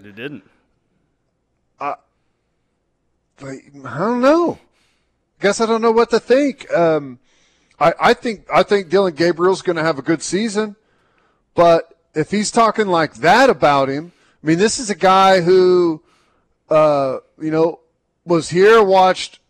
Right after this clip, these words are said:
Speaker 2: White win a Heisman, watched Bradford win a Heisman, watched, uh, Deshaun Watson and
Speaker 1: Uh-oh.
Speaker 2: Trevor Lawrence.
Speaker 1: Careful on that one.
Speaker 2: Well, I'm just saying.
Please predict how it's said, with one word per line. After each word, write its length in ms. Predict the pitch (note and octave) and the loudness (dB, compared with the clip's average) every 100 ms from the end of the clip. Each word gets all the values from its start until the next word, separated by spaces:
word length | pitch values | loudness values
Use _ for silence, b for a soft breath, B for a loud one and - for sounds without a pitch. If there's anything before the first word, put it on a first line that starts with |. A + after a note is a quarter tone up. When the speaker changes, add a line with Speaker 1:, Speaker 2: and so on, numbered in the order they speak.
| _ _ _ _ | _ _ _ _
Speaker 2:
White 600 | - - G3+ G#3 A3+ A3+ _ - | -12 -2 2 4 4 2 _ -6
win 180 | F3+ F#3+ | 0 0
a 80 | E3 | 2
Heisman, 720 | F3 G3 F#3+ - G#3 G#3 A3 _ _ _ - | 2 2 0 -4 -6 -6 -10 _ _ _ -4
watched 340 | D#3+ F3+ - | 2 2 0
Bradford 580 | F3 F#3+ G#3 - A3 G#3 | 0 2 2 0 0 0
win 180 | F#3+ G#3 | -2 0
a 80 | F3+ | -2
Heisman, 800 | - F3+ F#3+ - G3 G3+ G3+ G3+ b b b b | 0 0 0 -2 -6 -6 -6 -12 b b b b
watched, 560 | C#3 F3 F3+ F3+ - - | -2 4 4 4 -2 -8
uh, 540 | D3+ E3 D#3+ D3+ C#3+ C3+ _ _ _ D#3 | 0 2 4 2 0 -4 _ _ _ -2
Deshaun 480 | E3 - G3+ F3 | 0 2 0 0
Watson 720 | C3+ F3+ G#3 G#3 G#3+ G#3+ G#3 G3+ - | 0 2 2 -2 -4 -4 -4 -10 -6
and 580 | D3+ D3 C#3 C3 A#2 - _ | -4 -2 -4 -6 -12 -16 _
Speaker 1:
Uh-oh. 120 | A#2+ - | -18 -6
Speaker 2:
Trevor 340 | F#3 F#3 D#3 | 2 2 2
Lawrence. 480 | C#3 F#3 G#3 G#3+ G#3+ | 0 2 4 2 -2
Speaker 1:
Careful 300 | C3+ B2+ A2 | -8 -14 -16
on 100 | G2+ | -20
that 200 | G#2+ G2+ | -18 -18
one. 180 | G2 F#2+ _ _ _ _ _ _ _ | -18 -20 _ _ _ _ _ _ _
Speaker 2:
Well, 140 | - G3 | -6 -6
I'm 80 | G3+ | -4
just 240 | B3 - | -6 -4
saying. 560 | - C#4 F4+ F4 B2 | 0 0 2 -2 -4